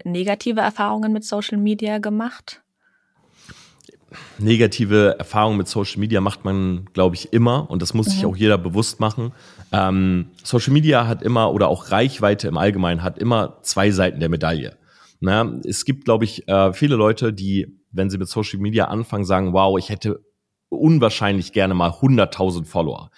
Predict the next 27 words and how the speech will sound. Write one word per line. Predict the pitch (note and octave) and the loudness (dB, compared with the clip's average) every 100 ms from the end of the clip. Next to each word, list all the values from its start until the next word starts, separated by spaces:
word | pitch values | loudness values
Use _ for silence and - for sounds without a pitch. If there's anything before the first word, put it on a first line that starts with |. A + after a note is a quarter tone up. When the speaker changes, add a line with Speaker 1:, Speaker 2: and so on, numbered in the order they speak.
| - - | -20 -10
Speaker 1:
Ja, | - F#3 | -4 -2
Speaker 2:
Aber | F#2+ G2 | 0 2
man | |
muss | A2 | 4
Speaker 1:
klassisch | B2+ - | 2 0
Speaker 2:
sich | C#3+ | -2
Speaker 1:
so | |
dieses, | E3 F#3 F3+ - | -2 -6 -6 -10
ich | F3 | -10
will | F3 F3 E3 | -6 -6 -6
eine | E3+ D#3+ | -6 -2
riesige | F#3 E3+ E3+ | -2 -2 -2
Reichweite | E3 E3 - D#3 - | 0 0 0 -2 0
Speaker 2:
Gen-, | A#2+ C#3 | 4 4
Speaker 1:
haben | C3+ | 2
und | - | 0
ganz, | - B2 | 2 4
Speaker 2:
genau. | A2 | 4
Speaker 1:
ganz | G2 | 2
viele | D3+ | -2
Follower. | - D#3 D3 D3+ - A2+ | -4 -6 -4 -8 -10 -4
Speaker 2:
Genau, | G#2+ C3 A#2 | 0 2 2
oder | A2 G#2+ | 2 2
am | A2 | 2
besten | A#2+ - | 0 0
eine | A2+ | 0
Million. | G#2+ G#2 A2+ E2 | 2 4 2 2